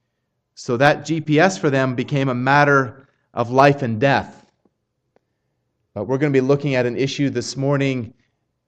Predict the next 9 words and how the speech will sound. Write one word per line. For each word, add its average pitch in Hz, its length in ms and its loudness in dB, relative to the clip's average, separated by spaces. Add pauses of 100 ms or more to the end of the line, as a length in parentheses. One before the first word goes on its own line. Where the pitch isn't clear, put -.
(120)
that 131 280 -2
is 131 160 -2
also 147 760 2
a 117 100 -4
life 117 380 -2
and 117 200 -6
death 110 300 -2
matter, 104 320 -2
but 120 480 0